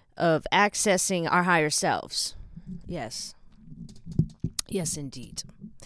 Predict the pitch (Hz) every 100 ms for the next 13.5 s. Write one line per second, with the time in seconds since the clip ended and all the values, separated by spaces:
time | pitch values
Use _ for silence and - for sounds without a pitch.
0 | - - - - - - - - - 143
1 | 113 101 139 196 143 - - - - -
2 | 156 - - - - - 147 - - 113
3 | 113 - 127 - - - - - - -
4 | - - - - _ 165 147 165 160 160
5 | - 180 185 147 160 165 170 165 156 _
6 | _ _ _ _ _ _ 185 - 185 165
7 | 156 147 - _ _ _ _ _ _ _
8 | _ _ _ _ _ _ _ _ _ _
9 | _ _ _ _ _ _ _ _ _ _
10 | _ _ _ _ _ _ _ - - -
11 | - - - - - - - 339 330 359
12 | _ - - 190 113 - - - 226 202
13 | - 247 233 220 214